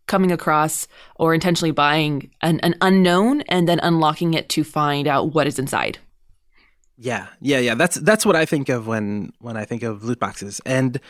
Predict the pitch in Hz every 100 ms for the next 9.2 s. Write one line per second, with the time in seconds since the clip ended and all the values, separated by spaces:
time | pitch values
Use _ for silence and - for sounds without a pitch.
0 | - - - - - - _ _ _ _
1 | _ 151 - 160 165 160 139 143 139 -
2 | 117 - 165 220 - 131 123 120 113 -
3 | _ _ - - - - - 180 262 214
4 | 160 156 160 156 135 - 127 123 120 117
5 | 117 113 - _ _ _ _ _ 131 -
6 | 160 147 107 55 76 123 135 151 156 120
7 | 127 135 98 90 64 131 151 123 143 143
8 | 135 127 113 113 120 - - 117 123 147
9 | 254 107